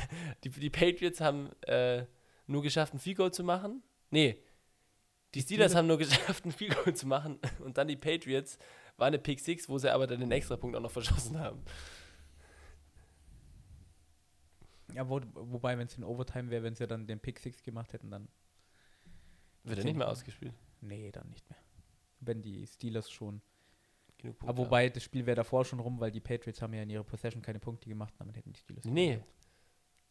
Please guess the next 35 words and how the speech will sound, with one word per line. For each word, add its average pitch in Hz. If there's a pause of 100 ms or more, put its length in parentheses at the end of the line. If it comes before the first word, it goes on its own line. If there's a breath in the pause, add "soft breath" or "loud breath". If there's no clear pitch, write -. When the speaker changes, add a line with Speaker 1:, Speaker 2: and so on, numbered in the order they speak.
(1200)
Speaker 2:
In 139
der 135
Overtime. 113 (540)
Speaker 1:
In 104
Overtime? 156 (600)
Kriegt -
Speaker 2:
Wenn, 131
Speaker 1:
doch 135
Speaker 2:
wenn, 131
wenn, 120
wenn 117
die 110
in 165
Speaker 1:
Ach, -
Speaker 2:
Overtime, 139
Speaker 1:
das 131
ist 135
ja 147
Speaker 2:
wenn 131
Speaker 1:
nur 131
Speaker 2:
ein 127
Team 143
Speaker 1:
Playoffs -
Speaker 2:
ein -
Speaker 1:
dann, -
Speaker 2:
Field 175
Speaker 1:
oder? 110
Speaker 2:
Goal 117
macht 120 (480 soft breath)
und 120
die 117
Gegner 143
kriegen 117
den 104
Ball 139